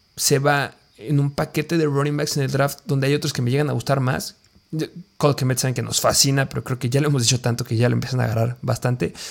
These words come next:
Pero David Njoku, David Njoku mu-, me gusta mucho porque va a ser de, n-, n-, no está en un equipo donde compita por targets. Irv Smith tiene que competir con Justin Jefferson, con Adam Thielen, con Keely Osborne y con Dalvin Cook.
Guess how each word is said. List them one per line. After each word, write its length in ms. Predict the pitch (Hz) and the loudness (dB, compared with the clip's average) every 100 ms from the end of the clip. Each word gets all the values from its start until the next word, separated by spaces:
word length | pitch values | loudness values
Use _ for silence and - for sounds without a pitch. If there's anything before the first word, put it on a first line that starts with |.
| - - | -16 -2
Pero 140 | - 143 | 4 6
David 240 | 175 190 | 8 6
Njoku, 520 | 135 147 147 101 143 - - - - | 6 4 4 -4 -10 -14 -20 -12 0
David 200 | 151 185 | 2 4
Njoku 240 | 165 165 | 4 4
mu-, 280 | 165 156 170 170 | 4 6 4 4
me 140 | 143 | 2
gusta 360 | 139 170 - 156 | 4 4 4 4
mucho 500 | 147 165 175 - 165 | 4 4 2 0 0
porque 360 | 143 139 135 - - - | -2 0 -2 -4 -16 -6
va 180 | 135 147 | -2 2
a 40 | |
ser 340 | 147 156 156 - - - | 6 6 4 0 -14 -12
de, 160 | - 135 | -6 -4
n-, 220 | - 143 | -2 0
n-, 260 | 143 139 131 - _ - | 4 2 2 -4 _ 0
no 160 | 139 | 2
está 160 | 156 170 | 4 4
en 60 | |
un 60 | 170 | 2
equipo 240 | 151 160 | 2 2
donde 200 | 160 139 | 0 0
compita 360 | 120 120 139 143 | 0 0 0 0
por 160 | - 117 | 0 0
targets. 500 | 127 127 107 - - _ - | 0 0 -4 -8 -10 _ 2
Irv 200 | 156 170 | 4 6
Smith 180 | 170 | 4
tiene 180 | 165 165 | 4 4
que 60 | 139 | 4
competir 340 | 127 123 131 | 2 2 0
con 260 | 131 123 131 - | 0 0 -2 -2
Justin 280 | 147 135 175 | 0 2 4
Jefferson, 400 | 135 120 123 139 - - | 4 4 0 0 -6 -12
con 140 | - 117 | -4 0
Adam 200 | 151 135 | 2 2
Thielen, 380 | 127 120 127 143 _ | 0 0 0 -4 _
con 140 | - 127 | -2 2
Keely 220 | 170 147 | 4 4
Osborne 360 | 127 120 127 143 | 4 0 -2 -4
y 80 | 131 | -6
con 140 | 127 | -2
Dalvin 260 | 127 131 131 | 0 0 -2
Cook. 280 | 127 117 | -4 -6